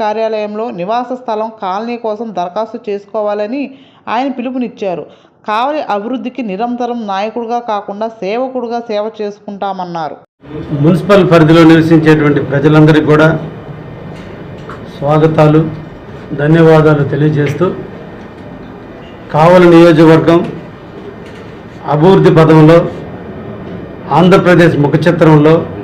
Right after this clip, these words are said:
Speaker 2: త్వరితగతిన అభివృద్ధి చెందేటువంటి పట్టణాల జాబితాలో కావలి పట్టణం ఈరోజు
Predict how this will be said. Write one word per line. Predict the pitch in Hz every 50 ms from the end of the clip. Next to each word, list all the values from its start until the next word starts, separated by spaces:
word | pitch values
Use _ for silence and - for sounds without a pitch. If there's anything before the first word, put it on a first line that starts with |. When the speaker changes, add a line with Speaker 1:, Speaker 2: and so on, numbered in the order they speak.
| - - - - - - - - - - - - - - - - - - -
Speaker 2:
త్వరితగతిన | - 165 170 185 180 175 208 180 196 190 - 190 190 175 165
అభివృద్ధి | 151 175 170 151 170 165 -
చెందేటువంటి | 170 160 165 156 165 160 160 156 151 151 143 151 156 147 135 127 120 117 - - - - - -
పట్టణాల | 139 - - - 170 185 180 180 175 170 165 -
జాబితాలో | 156 156 156 147 156 156 160 151 147 151 160 165 165 - - - - - - - - - - - - - - - - - - - - - -
కావలి | 151 170 180 175 180 180 170 - 170
పట్టణం | 160 160 151 156 160 156 139 120 110 - - - - - - - - - - - - - - 156 151
ఈరోజు | 151 156 165 160 156